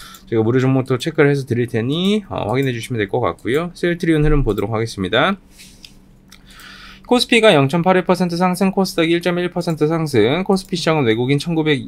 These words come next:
천구백이십오억 매수, 코스닥은 외국인 삼십구 하락 매수, 선물 시장은, 어, 상방이어 또 다른 선물 매수 들어와줬습니다. 현물 시장, 선물 시장 나쁘지 않았고요. 어,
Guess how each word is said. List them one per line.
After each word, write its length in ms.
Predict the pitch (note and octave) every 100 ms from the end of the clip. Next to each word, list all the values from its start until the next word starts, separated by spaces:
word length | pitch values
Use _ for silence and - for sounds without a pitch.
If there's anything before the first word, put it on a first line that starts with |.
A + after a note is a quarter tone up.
| - -
천구백이십오억 1120 | - F#3 E3 A#2+ G#2+ - A2 A#2 B2 C#3+ E3 -
매수, 500 | A2+ B2+ C#3+ E3+ F#3+
코스닥은 400 | D#3 C#3 C3 A2
외국인 260 | G#2+ A#2
삼십구 320 | A#2+ B2+ - C3+
하락 240 | C3 G#2
매수, 500 | G#2 B2+ A2 G2+ D3+
선물 280 | E3 D#3+ D3+
시장은, 760 | D3 C#3+ C#3+ E3+ G3+ G3+ G#3 - - -
어, 140 | - A2
상방이어 560 | E3+ F#3 F#3 D#3 C#3+ D#3
또 100 | E3+
다른 180 | E3+
선물 260 | E3 D#3+ B2+
매수 300 | G#2 A#2 B2
들어와줬습니다. 920 | A#2 A2 A2 - G#2 G#2 C3 D#3+ F3+
현물 260 | F#3 F#3 F3
시장, 240 | E3+ E3
선물 220 | F3 E3
시장 240 | D3+ D#3 B2+
나쁘지 320 | G#2+ B2 B2+
않았고요. 880 | G#2+ G#2+ G#2 G#2 A2 D3+ F#3+ A3 -
어, 640 | G2 G#2 G#2 G2 G2 F#2+